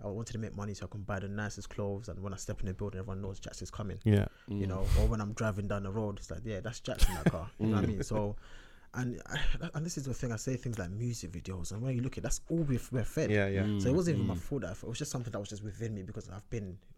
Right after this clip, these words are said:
Speaker 1: you know, contaminated by
Speaker 3: Mm.
Speaker 1: what my
Speaker 3: Mm.
Speaker 1: society has fed me.
Speaker 2: Yeah.
Speaker 1: Whereas now, uh, my mentality for, for, you know, making money is different.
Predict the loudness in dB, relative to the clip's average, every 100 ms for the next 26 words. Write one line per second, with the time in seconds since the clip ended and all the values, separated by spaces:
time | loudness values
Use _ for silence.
0 | -18 -10 -8 -8 -10 -16 -20 -20 -20 -14
1 | -6 -2 2 4 4 2 0 -2 0 2
2 | 4 2 0 -2 -4 -4 -2 -4 -4 -6
3 | -4 -6 -6 -10 -12 4 6 6 4 -4
4 | -2 -2 -2 -2 -2 -2 -6 -8 -12 -16
5 | -16 -18 -18 -6 -2 -2 -2 -2 -4 -2
6 | -2 -2 -4 -6 -6 -6 -4 -6 -10 -20
7 | -20 -20 -20 -20 -20 -18 -18 -18 -12 -4
8 | -4 -4 -6 -6 -4 -4 -4 -4 -4 -6
9 | -4 -6 -4 -8